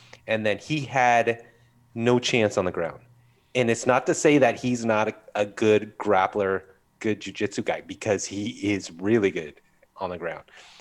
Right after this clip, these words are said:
But Oliveira just dominated him on the ground. So where does that leave him? Um, and we talked a little bit about, he's been around for a little while.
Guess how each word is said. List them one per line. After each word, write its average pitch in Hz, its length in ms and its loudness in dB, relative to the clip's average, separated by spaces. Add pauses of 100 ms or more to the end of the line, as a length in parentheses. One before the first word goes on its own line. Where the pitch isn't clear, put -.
(280)
But - 340 -2
Oliveira 107 580 2
just 120 680 -6 (280)
dominated 120 880 -2
him 92 240 -8
on 92 120 -6
the 92 80 -8
ground. 92 360 -6
So 131 160 0
where 123 180 2
does 147 160 2
that 127 300 2
leave 156 200 -6
him? 92 240 -6 (600)
Um, 98 200 -2
and 110 160 0
we 127 100 2
talked 117 360 0
a - 20 0
little 113 240 -2
bit 113 160 0
about, 101 520 2 (100)
he's 135 220 -4
been 110 160 2
around 98 300 0
for 104 160 -2
a 101 40 -2
little 101 200 -2
while. 110 420 0